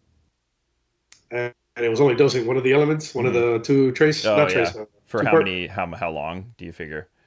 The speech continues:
Speaker 1: Uh, it wasn't that long, 'cause
Speaker 2: Yeah.
Speaker 1: usually I, I see a problem with the Trident, I check quickly, but I think it was, like,
Speaker 2: Yeah.
Speaker 1: a day, and the alk went up to, like, nine something.
Speaker 2: Yeah.
Speaker 1: So I think that might have pissed them off,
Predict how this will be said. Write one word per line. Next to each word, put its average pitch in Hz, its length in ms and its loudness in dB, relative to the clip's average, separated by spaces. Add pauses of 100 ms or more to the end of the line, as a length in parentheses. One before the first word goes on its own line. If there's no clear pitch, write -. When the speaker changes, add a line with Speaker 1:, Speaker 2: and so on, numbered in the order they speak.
(1200)
Speaker 1:
Uh, 381 200 4
it 269 80 4
wasn't 277 220 4
that 151 180 4
long, 120 360 0
'cause 131 180 -2
Speaker 2:
Yeah. 160 120 0
Speaker 1:
usually 196 220 4
I, 139 280 2 (100)
I 143 80 -4
see 165 180 2
a 135 40 0
problem 147 360 0
with 127 160 -4
the 117 80 -6
Trident, 123 520 -4
I 120 100 -6
check 123 320 -4
quickly, 135 360 0
but 123 140 0
I - 40 2
think 175 140 2
it 165 60 6
was, 160 100 4
like, 143 100 4
Speaker 2:
Yeah. - 140 -2
Speaker 1:
a - 40 -14
day, 131 420 4 (140)
and 113 120 -8
the 110 40 -4
alk 131 220 2
went 135 140 2
up 127 60 -4
to, 131 100 -2
like, 107 140 -2
nine 120 280 0
something. 143 580 -2
Speaker 2:
Yeah. 82 220 -6 (540)
Speaker 1:
So 123 340 -2
I 120 60 -6
think 147 260 0
that 135 200 0
might 135 100 0
have 131 140 -2
pissed 147 180 0
them 139 140 0
off, 151 360 -2